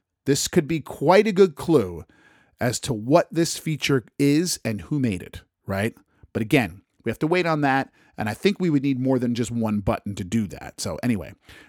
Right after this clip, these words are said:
that's really all for Lot five, believe it or not. So let's head now over to the swamp. Again, not much new work done here either. In fact, this was a strange episode, honestly, um, in a lot of ways. Weirdly edited,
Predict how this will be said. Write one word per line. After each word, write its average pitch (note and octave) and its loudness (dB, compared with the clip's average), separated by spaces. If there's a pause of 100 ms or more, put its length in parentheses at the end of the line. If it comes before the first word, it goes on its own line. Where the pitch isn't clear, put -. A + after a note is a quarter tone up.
that's E3 2
really F3+ 4
all F3+ 4
for D3 0
Lot C#3 2
five, A#2+ 0
believe G#2 -6
it F2 -8
or F#2 -8
not. D#2+ -12
So A2+ -2
let's D3+ 0
head D#3 0
now C#3 4
over A#2 2
to E2+ -8
the E2 -10
swamp. B2 -4
Again, G#2+ -2 (720)
not F3+ 2
much G3+ 0
new E3+ 2
work D#3+ 0
done C#3 2
here C3 0
either. E3+ 2
In - -4
fact, F3 0
this F#3 0
was F3 2
a E3+ -4
strange A#3 -2
episode, A2 -2
honestly, F#2+ -6 (400)
um, A2+ -2 (100)
in D3 2
a C#3+ 4
lot E3+ 2
of G3 4
ways. A2+ 0
Weirdly G3+ -2
edited, E3 4